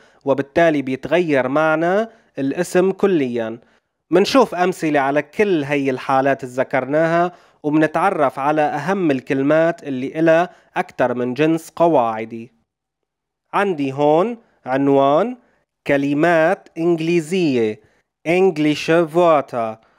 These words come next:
englische Wörter، كلمات إنجليزية. منشوف هون بايشبيله، أمثلة. عندي هون المثال الأول،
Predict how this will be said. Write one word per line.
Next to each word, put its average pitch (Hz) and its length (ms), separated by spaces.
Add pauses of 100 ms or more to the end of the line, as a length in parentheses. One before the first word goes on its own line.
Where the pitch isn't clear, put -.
(320)
englische 170 720
Wörter، 135 580 (380)
كلمات 151 800
إنجليزية. 160 920 (360)
منشوف 196 480
هون 135 160
بايشبيله، 127 1000
أمثلة. 139 640 (460)
عندي 165 360
هون 147 200
المثال 135 540
الأول، 135 800